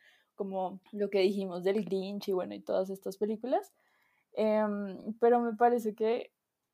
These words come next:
algo importante a rescatar de este capítulo y como de las películas que escogimos es que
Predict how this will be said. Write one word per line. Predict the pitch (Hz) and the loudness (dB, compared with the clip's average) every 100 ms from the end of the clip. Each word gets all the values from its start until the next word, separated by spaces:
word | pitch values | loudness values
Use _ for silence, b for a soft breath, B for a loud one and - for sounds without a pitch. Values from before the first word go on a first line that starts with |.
| _ _ | _ _
algo | - 233 226 214 - | -2 -2 0 -2 -2
importante | 226 226 233 247 240 226 | -6 -4 -2 0 0 2
a | 208 | 2
rescatar | 208 - 220 214 208 196 | 2 -4 -4 2 2 2
de | 190 190 180 - _ _ - | 0 -2 -4 -10 _ _ -12
este | 208 208 208 | -10 -10 -8
capítulo | 208 220 208 196 190 | -8 -6 -8 -6 -6
y | 190 | -8
como | 190 190 190 | -10 -14 -10
de | 190 190 202 208 202 _ | -10 -10 -12 -16 -20 _
las | 202 202 | -4 -4
películas | - 202 190 196 196 | -4 -10 -8 -8 -8
que | |
escogimos | 208 226 208 208 294 | -10 -8 -8 -10 -10
es | - 208 | -10 -8
que | - 196 | -6 -6